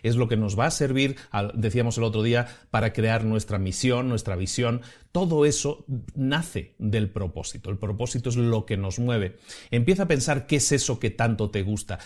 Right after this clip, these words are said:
Cuando tú haces algo que te gusta, eh, como decía aquel, ¿no? Cuando tú trabajas en algo que te gusta, no volverás a trabajar un día, un día más en tu vida. Efectivamente es eso. Cuando tú encuentras y te alineas con tu propósito,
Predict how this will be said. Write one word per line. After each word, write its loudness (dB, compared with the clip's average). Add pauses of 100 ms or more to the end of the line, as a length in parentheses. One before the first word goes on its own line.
(160)
Cuando 4
tú 0
haces -2
algo 0
que 0
te -2
gusta, -2 (400)
eh, -8
como 2
decía 4
aquel, 2
¿no? -2
Cuando 0
tú 2
trabajas 0
en 0
algo 2
que 0
te -2
gusta, 0
no 0
volverás 0
a -2
trabajar 0
un 0
día, 0 (220)
un 4
día 2
más -2
en 0
tu -2
vida. 2 (320)
Efectivamente 2
es 2
eso. -2
Cuando 2
tú 2
encuentras 0
y 2
te 0
alineas 2
con -4
tu -2
propósito, -4